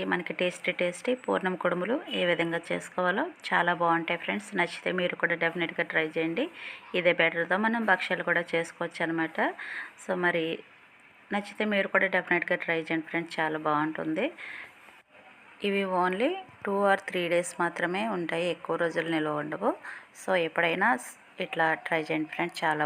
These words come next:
బాగుంటుంది. So మన వీడియో ఫస్ట్ టైమ్ చూస్తుంటే ప్లీజ్ లైక్ చేయండి, షేర్ చేయండి ఫ్రెండ్స్, అలాగే సబ్స్క్రైబ్ చేసుకోండి. మరి మీకు తెలిసిన వారితో కూడా సబ్స్క్రైబ్ చేయించండి ఫ్రెండ్స్, సపోర్ట్ చేయండి. మరి మరొక వీడియోతో మళ్ళీ కలుసుకుందామండి. Thank you అండి.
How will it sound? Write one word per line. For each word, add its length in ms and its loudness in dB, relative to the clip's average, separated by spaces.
బాగుంటుంది. 520 -2
So 180 0
మన 180 0
వీడియో 320 -2
ఫస్ట్ 280 -4
టైమ్ 200 -2
చూస్తుంటే 500 -2
ప్లీజ్ 300 -6
లైక్ 260 -2
చేయండి, 280 -2
షేర్ 320 -2
చేయండి 280 -4
ఫ్రెండ్స్, 280 -4
అలాగే 220 -4
సబ్స్క్రైబ్ 580 -4
చేసుకోండి. 580 -4
మరి 180 4
మీకు 200 -4
తెలిసిన 320 -2
వారితో 300 0
కూడా 140 0
సబ్స్క్రైబ్ 500 -4
చేయించండి 580 -6
ఫ్రెండ్స్, 300 -6
సపోర్ట్ 460 -2
చేయండి. 400 -2
మరి 180 -2
మరొక 260 2
వీడియోతో 340 2
మళ్ళీ 260 2
కలుసుకుందామండి. 800 -2
Thank 300 0
you 120 -2
అండి. 180 0